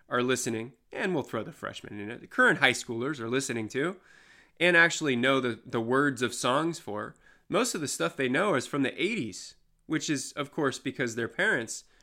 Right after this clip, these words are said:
probably grew up in the eighties, where they were listening to most of their music. So I, I hear a lot of Journey and a lot of that stuff because you start to have identification with when those parents were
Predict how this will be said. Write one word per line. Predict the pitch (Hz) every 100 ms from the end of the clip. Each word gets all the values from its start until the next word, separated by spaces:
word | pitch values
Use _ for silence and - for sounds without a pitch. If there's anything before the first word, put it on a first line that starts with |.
| _
probably | - 147 131 123 127
grew | 120 156
up | 208
in | 170
the | 151
eighties, | 127 113 104 101 - - _ _ -
where | 123
they | 120 127
were | 123
listening | 123 123 131 123
to | 120
most | 120 117 127
of |
their | 113 110 107 _ _ _ _
music. | 120 123 113 104
So | - 139
I, | 147 135
I | 156
hear | 160 156
a | 139
lot | 131 127
of | 123
Journey | 110 117 127 127 131 123
and | 113 107 _ _ _ -
a |
lot | 131 123
of |
that | 175 240
stuff | - 123 123
because | 127 143 127
you |
start | 139 - 165
to | 139
have | 135 131 127 120 _ _ - - - - - _ -
identification | 135 143 151 143 135 160 190 196 156 127
with | 123 123 123 - - - - -
when | 117 131 139 139
those | 131 123
parents | 120 - 180 208 120 104 - - - _ -
were | 120 117 117 110 -